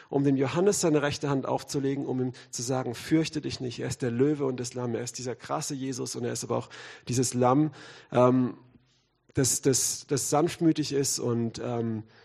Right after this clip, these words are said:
ja, dem Johannes neue Kraft gibt. „Fürchte dich nicht, ich bin der Erste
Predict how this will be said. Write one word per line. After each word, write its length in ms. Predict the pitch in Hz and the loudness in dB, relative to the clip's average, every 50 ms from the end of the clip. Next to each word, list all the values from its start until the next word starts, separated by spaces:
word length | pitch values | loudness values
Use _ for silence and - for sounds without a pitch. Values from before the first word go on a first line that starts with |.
| - _ _ _ - | -20 _ _ _ -4
ja, 140 | 113 120 117 | -2 0 0
dem 120 | 127 123 | 0 2
Johannes 500 | 120 123 135 139 135 127 117 - - - | 2 2 2 2 2 2 2 0 0 0
neue 240 | 131 131 143 151 151 | 2 2 4 4 2
Kraft 320 | - - 127 123 - - | 2 0 -4 -4 -6 -8
gibt. 340 | - 120 - - _ - - - | -10 -12 -12 -12 _ -20 -20 -20
„Fürchte 440 | - - - 170 180 180 - 180 165 | -2 4 6 6 6 4 2 0 0
dich 200 | - 135 - 147 | 0 0 0 0
nicht, 360 | 135 120 113 - - - - - | 0 0 0 -4 -10 -12 -8 -6
ich 200 | - 147 - - | -6 -4 -2 2
bin 160 | 151 131 127 | 2 2 2
der 180 | 117 120 - | 2 -2 -2
Erste 600 | - 135 143 147 151 - - - 160 156 156 160 | 0 0 2 2 0 0 0 2 2 2 2 0